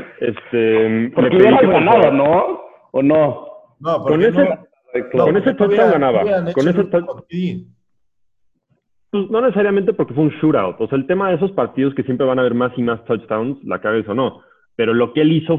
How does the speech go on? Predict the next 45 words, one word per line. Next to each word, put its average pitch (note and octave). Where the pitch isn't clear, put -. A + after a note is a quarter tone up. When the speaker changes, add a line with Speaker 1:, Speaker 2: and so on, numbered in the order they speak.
Speaker 1:
fue C#3
de C3+
un C3+
jugador A#2+
rookie B2+
sin A#2
experiencia. A#2
Y C#3
Speaker 2:
Sí, B2
Speaker 1:
lo -
más D#3+
raro, D3+
Speaker 2:
sí, -
sí. -
Speaker 1:
y -
justo D#3
como D#3
decían D3+
los C#3+
comentaristas, A#2+
es A#2+
un D#3+
jugador C3
que D3
neta C#3+
siempre C#3+
está C3+
corriendo C3+
al C3
ciento C3
veinte B2
por G2+
ciento, C3+
es F#2+
un B2+
tanque. B2
Y -
de A#2
Speaker 2:
Sí. A#2+
Speaker 1:
repente A#2+
se C#3
frenó G#2+
para A2
show A2+
up. -